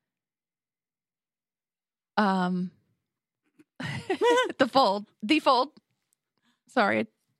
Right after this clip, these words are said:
I said that. I just meant fold. I'm gonna take one back. I just meant kills fold. Light kills fold.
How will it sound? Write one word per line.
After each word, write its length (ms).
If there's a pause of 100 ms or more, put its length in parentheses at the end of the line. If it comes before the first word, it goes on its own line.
(500)
I 120
said 260
that. 240 (400)
I 60
just 120
meant 140
fold. 300 (680)
I'm 80
gonna 120
take 120
one 140
back. 320 (320)
I 80
just 120
meant 200 (140)
kills 260
fold. 200
Light 220
kills 240
fold. 320